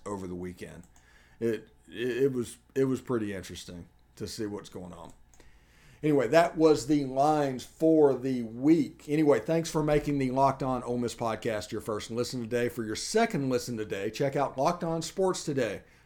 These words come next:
From the games that matter to the, the matter the most to the biggest stories in sports, go beyond the scoreboard and behind the scenes with local experts and insights only Locked On can provide. It's Locked On Sports Today. It's available on this app, YouTube, and wherever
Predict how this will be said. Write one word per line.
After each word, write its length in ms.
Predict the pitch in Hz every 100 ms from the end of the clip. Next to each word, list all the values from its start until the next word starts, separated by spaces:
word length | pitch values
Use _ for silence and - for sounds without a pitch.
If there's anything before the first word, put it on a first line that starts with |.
| _
From 180 | 226 240
the 60 |
games 380 | 247 247 240 185
that 160 | 170 127
matter 320 | 110 110 131
to 120 | 143
the, 260 | 143 127 135 - _ _
the 140 | 160 139
matter 280 | 147 143 147
the 120 | 156
most 340 | 143 120 120
to 60 | 139
the 80 | 123
biggest 300 | 139 143 -
stories 380 | 135 131 127
in 60 | 113
sports, 420 | - 131 131 131
go 400 | - 147 156 156 - - _
beyond 340 | 175 185 185
the 60 | 127
scoreboard 580 | - 117 98 90 92 104
and 120 | 110
behind 340 | 113 131 147
the 80 | 160
scenes 380 | 160 110 107 104
with 120 | 120
local 340 | 117 120 123
experts 460 | 110 107 - 113 110
and 80 | 107
insights 540 | 107 107 107 101 - - _ _ _ -
only 260 | 170 208
Locked 320 | 185 143 139 139
On 240 | 127 123
can 300 | - 120 117
provide. 580 | 113 110 120 117 92 78 _ _ _
It's 180 | 151 147
Locked 260 | 135 139 135
On 160 | 131
Sports 320 | 117 143 131 -
Today. 320 | 117 131 104
It's 180 | 139 175
available 460 | 160 185 170 160
on 80 | 160
this 180 | 165 160
app, 340 | 170 101 -
YouTube, 580 | 135 196 - 104 90 - - _ _
and 340 | 101 107 117 110
wherever 720 | 135 135 - 175 131 90